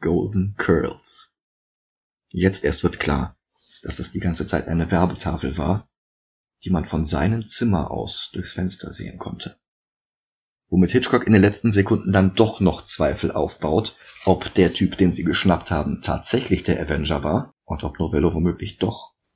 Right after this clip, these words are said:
der Täter ist. Und das ist halt wirklich so ein Kunstgriff. Der Film ist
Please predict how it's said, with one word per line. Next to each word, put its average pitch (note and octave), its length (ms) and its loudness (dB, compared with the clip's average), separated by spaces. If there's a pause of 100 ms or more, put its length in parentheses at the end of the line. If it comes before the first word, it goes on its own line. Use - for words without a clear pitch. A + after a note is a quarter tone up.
der - 120 -10
Täter - 480 -12
ist. - 280 -18 (2000)
Und F2+ 160 4
das F#2+ 100 2
ist G2 140 0
halt F#2 160 -2
wirklich F#2 360 0
so G2+ 360 -2
ein E2+ 400 -4
Kunstgriff. - 1080 -8 (920)
Der G2 80 2
Film A#2 280 2
ist - 440 0